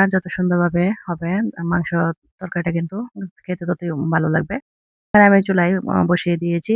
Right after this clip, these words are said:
দেওয়ার পর কিন্তু পাঁচ মিনিট পর আমি দেখে নিয়েছি চুলার আগুনটা কিন্তু লো হিটে করে রেখেছিলাম।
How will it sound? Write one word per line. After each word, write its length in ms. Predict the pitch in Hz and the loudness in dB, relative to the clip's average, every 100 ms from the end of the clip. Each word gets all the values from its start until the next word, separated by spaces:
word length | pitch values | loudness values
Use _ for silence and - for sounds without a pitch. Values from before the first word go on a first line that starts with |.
| 269 240 | 2 2
দেওয়ার 240 | 175 170 170 | 2 0 0
পর 160 | 175 165 | -2 -4
কিন্তু 240 | 165 165 | -6 -10
পাঁচ 200 | 165 165 - | -6 -6 -6
মিনিট 220 | 165 156 - | -12 -12 -10
পর 140 | 160 | -4
আমি 200 | 156 165 233 - _ _ _ 190 | -2 -2 -4 -8 _ _ _ -6
দেখে 160 | 185 | 2
নিয়েছি 180 | 185 185 | 4 4
চুলার 220 | 196 185 175 | 0 2 2
আগুনটা 240 | 170 170 | 2 0
কিন্তু 200 | 170 170 170 | 0 0 0
লো 120 | 160 | 0
হিটে 200 | 165 160 | 0 -4
করে 160 | 165 165 | -6 -4
রেখেছিলাম। 480 | 160 165 - 170 | -4 -4 -2 0